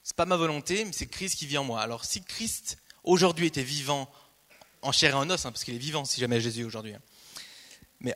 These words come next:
en chair et en os, qu'est-ce qu'il ferait ? Ben, qu'à regarder dans la Bible, qu'est-ce qu'il fait ? Il va, il va de ville en ville, il parcourt, il a compassion des foules, il va libérer les, ceux, ceux, ceux qui sont, euh, enchaînés,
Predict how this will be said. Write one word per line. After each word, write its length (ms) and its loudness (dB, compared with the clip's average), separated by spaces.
en 240 -8
chair 180 8
et 40 4
en 60 2
os, 140 2
qu'est-ce 160 0
qu'il 140 -6
ferait ? 260 0
Ben, 260 -6
qu'à 100 -6
regarder 200 -4
dans 80 -2
la 80 -2
Bible, 220 -10
qu'est-ce 180 -4
qu'il 80 -8
fait ? 160 -6
Il 160 -6
va, 320 -4
il 100 -2
va 120 6
de 40 0
ville 200 -2
en 100 -2
ville, 180 -4
il 80 -6
parcourt, 600 -4
il 100 2
a 40 2
compassion 440 0
des 120 0
foules, 340 -6
il 100 -4
va 80 8
libérer 380 4
les, 80 2
ceux, 120 2
ceux, 360 -2
ceux 180 6
qui 160 -2
sont, 300 2
euh, 160 -2
enchaînés, 580 4